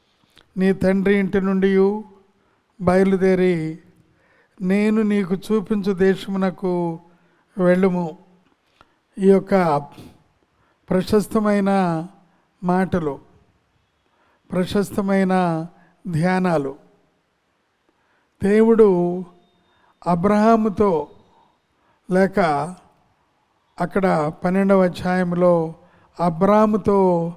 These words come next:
చెప్పిన మాట. అబ్రాము అనగా తండ్రి, హెబ్రీ భాషలో అబ్, లేకపోతే అబ్బా అనగా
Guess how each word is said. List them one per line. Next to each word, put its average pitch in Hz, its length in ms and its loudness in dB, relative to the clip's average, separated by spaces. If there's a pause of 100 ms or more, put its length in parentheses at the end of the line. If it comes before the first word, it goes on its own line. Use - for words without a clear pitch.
(520)
చెప్పిన 180 600 -2 (520)
మాట. 190 340 0 (640)
అబ్రాము 214 720 2
అనగా 185 720 0 (760)
తండ్రి, 196 600 2 (520)
హెబ్రీ 196 280 4
భాషలో 190 880 2 (200)
అబ్, 180 300 0
లేకపోతే 190 380 0
అబ్బా 170 460 0 (200)
అనగా 165 640 -2